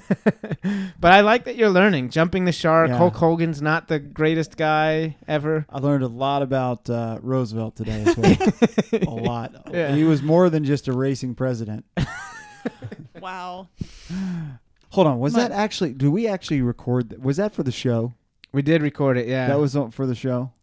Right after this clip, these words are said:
Speaker 3: You can take it out if you want.
Speaker 2: I don't care, but
Speaker 3: <laughs>
Speaker 2: I mean,
Speaker 1: What do you mean, the Teddy Roosevelt
Speaker 2: Yeah,
Speaker 1: stuff? I think
Speaker 2: yeah.
Speaker 1: that'll make the final edit, yeah.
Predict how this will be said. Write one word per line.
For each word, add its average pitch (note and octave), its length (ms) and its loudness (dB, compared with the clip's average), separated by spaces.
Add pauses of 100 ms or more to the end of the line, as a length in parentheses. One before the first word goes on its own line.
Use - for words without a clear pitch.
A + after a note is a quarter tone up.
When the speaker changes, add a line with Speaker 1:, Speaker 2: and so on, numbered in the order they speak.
Speaker 3:
You A#3 140 -14
can E4 140 -14
take E4 160 -18
it G#3+ 80 -12
out F3 140 -10
if F3 120 -18
you F3 100 -14
want. F3+ 260 -14 (540)
Speaker 2:
I C#3 120 -10
don't A#2+ 180 -12
care, G#2 380 -8 (120)
but E4 580 -4 (200)
Speaker 3:
<laughs> - 220 -20
Speaker 2:
I B2+ 120 -6
mean, A#2 200 -6
Speaker 1:
What F3+ 120 6
do F3 60 8
you F3 80 6
mean, F3 140 4
the D#3+ 80 0
Teddy D#3+ 280 2
Roosevelt D#3+ 440 2
Speaker 2:
Yeah, C3+ 260 2
Speaker 1:
stuff? G2+ 140 -8
I E3 120 2
think F#3 160 4
Speaker 2:
yeah. D#3+ 80 4
Speaker 1:
that'll D3+ 120 2
make C3+ 180 -4
the A#2+ 60 -14
final B2+ 300 -6
edit, A#2 260 -6
yeah. A#2+ 280 -6